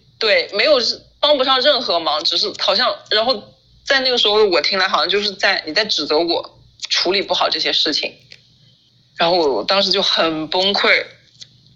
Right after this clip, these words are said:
我第一次鼓起勇气跟我妈说，我说：“你能不能跟外婆说一下，让她不要在我面前说这些话了，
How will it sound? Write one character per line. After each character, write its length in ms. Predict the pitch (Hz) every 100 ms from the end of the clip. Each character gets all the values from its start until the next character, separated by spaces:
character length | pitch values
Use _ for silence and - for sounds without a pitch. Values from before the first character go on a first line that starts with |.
| _ - -
我 100 | 381
第 180 | 262
一 60 | 247
次 180 | 240 240
鼓 160 | 180
起 140 | 190 202
勇 180 | 175 175
气 120 | 190
跟 120 | 185
我 120 | 165
妈 260 | 165 160 175
说， 180 | 180 170
我 80 |
说 140 | 160 180
：“你 80 | 175
能 160 | 156
不 60 | 170
能 160 | 170 160
跟 100 | 170
外 140 | 165
婆 160 | - 147
说 340 | - 160 165
一 60 | 156
下， 180 | - -
让 100 | -
她 80 | -
不 140 | -
要 160 | - 220
在 320 | 160 127 -
我 120 | 120
面 120 | 147 151
前 140 | 143
说 180 | - -
这 80 | 151
些 120 | -
话 180 | - -
了， 260 | - -